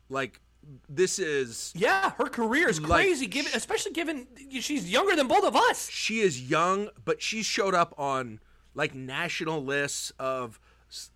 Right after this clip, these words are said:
Speaker 1: some of the best sports writers. Um, she is, she's covered the N F L.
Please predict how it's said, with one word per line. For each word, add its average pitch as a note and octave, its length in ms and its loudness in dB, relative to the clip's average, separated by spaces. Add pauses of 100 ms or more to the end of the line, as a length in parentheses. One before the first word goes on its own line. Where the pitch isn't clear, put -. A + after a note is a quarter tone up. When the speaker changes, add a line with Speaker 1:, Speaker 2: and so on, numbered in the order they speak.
(140)
Speaker 1:
some D3 200 -4
of C#3 60 -8
the C3 60 -2
best B2 260 -4
sports C3 340 -8
writers. A#2 580 -8 (460)
Um, A#2 460 -8 (160)
she - 420 -6
is, C3 300 0
she's - 180 -8
covered D3+ 240 -2
the B2+ 120 -4
N A2+ 100 -12
F - 160 -12
L. D#3+ 480 0